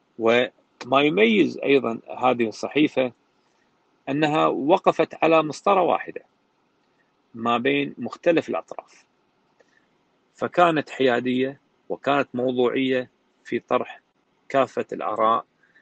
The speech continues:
وكافة الأخبار، فلم تنحاز لجهة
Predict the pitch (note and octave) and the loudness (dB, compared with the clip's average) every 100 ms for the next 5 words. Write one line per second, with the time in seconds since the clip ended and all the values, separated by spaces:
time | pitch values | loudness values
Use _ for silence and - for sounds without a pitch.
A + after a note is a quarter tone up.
0 | _ _ - - A#2+ - - - - _ | _ _ -8 -2 -2 -4 -10 -14 -16 _
1 | - _ _ _ _ _ _ C#3+ D3 A#2+ | -20 _ _ _ _ _ _ -2 0 -2
2 | A#2 - B2+ A#2 A2 G2+ G#2 G#2+ G#2+ | -8 -2 -2 -2 -4 -6 -4 -6 -6